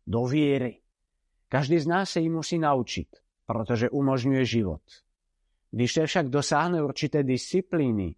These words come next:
jisté vnitřní zralosti, pak je možné přestat hledět úzkostlivě a za každou cenu na pravidla a hranice.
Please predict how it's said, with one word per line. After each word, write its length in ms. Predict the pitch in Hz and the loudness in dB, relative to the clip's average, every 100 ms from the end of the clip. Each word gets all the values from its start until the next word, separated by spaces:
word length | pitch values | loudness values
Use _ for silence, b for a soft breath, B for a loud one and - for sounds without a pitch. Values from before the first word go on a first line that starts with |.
| _ _ - | _ _ -8
jisté 320 | 135 - 143 | -4 0 2
vnitřní 520 | 131 135 - 160 151 | 2 -2 -2 -2 0
zralosti, 720 | 127 117 139 170 - - 76 - _ _ _ _ - | 0 2 2 0 -4 -8 -8 -10 _ _ _ _ -2
pak 160 | 120 | 0
je 100 | 156 | 2
možné 340 | 170 175 185 175 | 2 0 0 0
přestat 460 | 214 202 - 131 | 0 -2 2 0
hledět 440 | 110 127 139 147 - | 2 2 2 2 -2
úzkostlivě 920 | 143 147 - 185 - - 120 104 95 - _ - | -2 -4 -2 -4 -4 -2 0 0 -2 -6 _ -2
a 140 | 131 | 0
za 220 | 117 123 | 2 0
každou 440 | 127 156 147 160 156 | 0 0 0 0 0
cenu 520 | - 135 123 131 - | 0 2 2 0 -2
na 200 | 131 127 | 0 0
pravidla 760 | 123 139 131 127 123 120 120 - - | 0 0 2 0 2 2 2 -2 -2
a 140 | 139 | 0
hranice. 640 | 127 131 120 113 107 - | 2 2 2 2 -2 -8